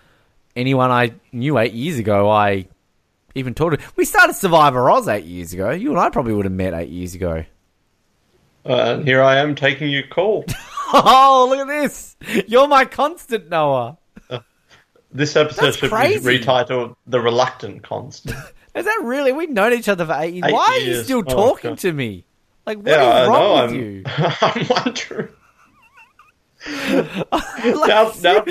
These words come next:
Speaker 2: you've
Speaker 1: seriously.
Speaker 2: said it's been eight years, I'm, I'm seriously starting to have some sort of life crisis.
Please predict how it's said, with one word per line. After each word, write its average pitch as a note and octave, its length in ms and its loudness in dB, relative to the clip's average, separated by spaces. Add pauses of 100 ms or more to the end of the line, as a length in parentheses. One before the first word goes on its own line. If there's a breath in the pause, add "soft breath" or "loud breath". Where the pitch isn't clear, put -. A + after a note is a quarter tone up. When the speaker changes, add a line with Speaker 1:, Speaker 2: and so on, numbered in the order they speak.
Speaker 2:
you've D3+ 180 -2
Speaker 1:
seriously. - 0 -
Speaker 2:
said F#3 220 -2
it's D3+ 140 -10
been D3 200 0
eight C#3+ 200 0
years, D#3 360 0
I'm, C3 360 -2
I'm B2 220 -6
seriously D3 540 -4
starting A#2+ 260 0
to A#2 60 -4
have B2 360 0
some A#2+ 220 -4
sort A2+ 140 0
of G#2+ 80 -4
life A#2+ 340 2
crisis. D3 500 0